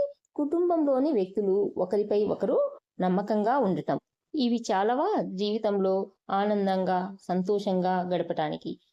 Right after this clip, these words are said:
మంచి ఆరోగ్యం ఉండి కుటుంబంలో ఏ గొడవలు లేకుండా ఒకరిపై ఒకరు నమ్మకంగా ఉండాలి. ఇవన్నీ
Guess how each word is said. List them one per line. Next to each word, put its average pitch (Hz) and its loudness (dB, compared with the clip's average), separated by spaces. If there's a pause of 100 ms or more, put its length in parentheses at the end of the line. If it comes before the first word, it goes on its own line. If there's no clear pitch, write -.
(160)
మంచి 330 0
ఆరోగ్యం 202 0
ఉండి 175 0 (220)
కుటుంబంలో 208 0
ఏ 190 0
గొడవలు 240 2
లేకుండా 175 0 (300)
ఒకరిపై 339 0
ఒకరు 214 0
నమ్మకంగా 208 0
ఉండాలి. 151 -2 (260)
ఇవన్నీ 220 2